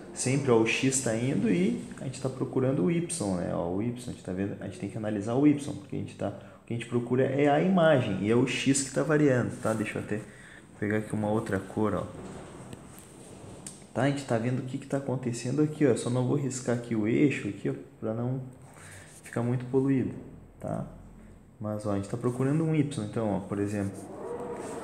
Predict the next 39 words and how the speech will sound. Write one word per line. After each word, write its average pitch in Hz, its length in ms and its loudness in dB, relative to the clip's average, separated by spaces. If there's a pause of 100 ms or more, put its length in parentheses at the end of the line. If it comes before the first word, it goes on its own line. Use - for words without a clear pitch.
(680)
aqui, 113 400 -2
ó, 98 60 -2 (420)
bom, 104 240 -4 (360)
aqui 113 320 0
a - 20 4
gente 120 140 -2
tá 120 100 2
um 117 160 0
x 113 360 -2
bem 131 340 2
próximo 120 420 4
do 120 100 -4
três, - 920 0
ó, 107 200 -4
cada 120 340 2
vez 147 180 0
que - 100 -8
tá 143 120 2
se - 140 0
aproximando 120 640 0
mais, 131 320 4
o - 40 -6
que 135 100 -2
que - 100 -8
tá 127 80 2
acontecendo? 135 640 0
O - 20 -2
x, - 320 -2 (160)
o 123 140 2
y 117 480 0
aqui, 147 240 -2
o 127 100 4
y 123 260 -2
tá 120 100 -2
dando 120 240 0
o 120 80 -2
quê? 165 220 0 (300)
Dois, 147 640 4 (920)
certo? 156 520 4